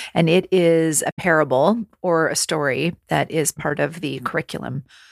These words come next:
And it's come up in a lot of different areas. I just recently heard it retold. It's always a little different in my positive intelligence coach training program that I'm in. And this is a story of the farmer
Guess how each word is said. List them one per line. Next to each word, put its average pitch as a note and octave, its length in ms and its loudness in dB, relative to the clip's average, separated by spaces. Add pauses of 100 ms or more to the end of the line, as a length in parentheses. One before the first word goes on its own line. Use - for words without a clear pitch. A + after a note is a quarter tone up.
(640)
And A#3+ 360 4
it's A#3 140 -2
come C4+ 180 2
up C4+ 160 2
in A#3+ 100 2
a A3+ 60 4
lot G3+ 160 4
of F3 60 -4
different F3+ 320 -4
areas. D#3+ 420 -4
I D3+ 100 -4
just - 220 -4
recently F3+ 380 2
heard F3 220 4
it F3 60 2
retold. F#3 600 2
It's - 160 -4
always F3+ 240 2
a F3 60 -4
little G#3+ 200 2
different F#3 560 0 (600)
in G3+ 240 4
my E3+ 420 4
positive E3+ 420 0
intelligence E3 880 0 (460)
coach - 260 0
training A3+ 340 4
program A2+ 720 -4
that D#3 240 0
I'm B2 200 -6
in. G2 340 -6 (880)
And G3 240 6
this A#3 140 2
is C4 100 2
a C4+ 80 4
story E3+ 560 2 (420)
of E3 340 0
the D3 360 2
farmer E3 640 0